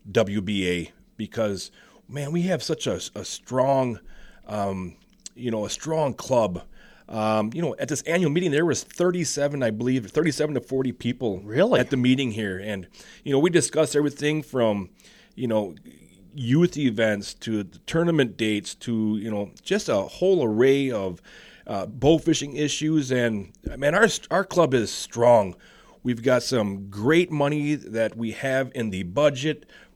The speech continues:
Speaker 1: Um, you know, the W B A is going to be putting three thousand dollars in both the numbers and the Big Twenty divisions for the state, um, for the state tournament this year.
Speaker 2: Oh, really?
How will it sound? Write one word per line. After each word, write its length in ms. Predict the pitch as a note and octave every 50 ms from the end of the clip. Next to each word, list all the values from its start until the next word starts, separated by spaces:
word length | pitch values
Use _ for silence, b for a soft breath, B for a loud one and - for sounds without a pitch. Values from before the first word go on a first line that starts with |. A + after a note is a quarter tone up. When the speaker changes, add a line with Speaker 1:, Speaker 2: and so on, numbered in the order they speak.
| B -
Speaker 1:
Um, 580 | B2+ G#2+ G#2 G#2 G#2 G#2 G#2 G2+ G2 F2+ F2+ - _ _ - -
you 120 | - B2+ A#2+
know, 240 | A#2+ A#2 A2+ A#2 G#2+
the 160 | A2+ A2 G2+
W 320 | G2 G#2 B2 C#3 C#3+ C#3+ C3+
B 280 | A#2 B2 B2 B2 B2+ B2+
A 160 | C3 C3 B2+
is 80 | A2+
going 300 | G#2 - B2 A#2+ A#2+ A2+
to 120 | - B2+ A#2
be 300 | G#2+ A2+ A2+ A2 G#2+ G#2+ _ _ _ _ _ _ _ _ _ -
putting 400 | - B2+ A#2+ B2 A#2 A2 G2+ - B B B B B B
three 420 | - - - - - D#3 F3+ F#3+ F3
thousand 720 | - - - E3+ E3+ E3 D#3+ E3 D#3 C3 D3 C#3 A2+ F#2
dollars 760 | - A2+ A#2 A#2 B2+ C3+ C3+ C#3 D3 D#3 D#3 C3+ - - - b b b b b b b b b b
in 220 | - B2 A#2 A2 F#2+
both 320 | F2 B2+ C3 C3+ C3+ C#3
the 100 | - A#2+
numbers 640 | G#2 G#2+ A2 B2 C#3 D3+ D3 D3+ D#3 D#3 C#3 - - -
and 300 | A#2 A#2+ B2+ C3+ C#3+ C3+
the 100 | C#3 C#3
Big 340 | A2 F#2+ - C#3 C3+ C3 C3
Twenty 220 | - C#3 C3+ C#3+
divisions 380 | C3 B2 A2+ C3+ C#3 D3+ D3 B2
for 120 | - A#2+
the 80 | G#2+ F#2+
state, 720 | - - - - _ - C3 B2 C3 C#3+ C#3 - - - _ _ b b b b b b b b b b -
um, 400 | A2 A2 G#2+ G#2 G2+ G2 G2+ - _ _ _
for 200 | - - - A#2
the 60 | G#2+
state 420 | - - - - B2 B2+ C3 B2+ -
tournament 400 | - C3 C3 C#3 D3 D3+ D3 -
this 260 | C#3+ C#3+ C3 - -
year. 200 | C#3+ D3 D3+ D#3+
Speaker 2:
Oh, 20 |
really? 360 | C3 C#3 F#3 B3 C#4+ F#3 G#2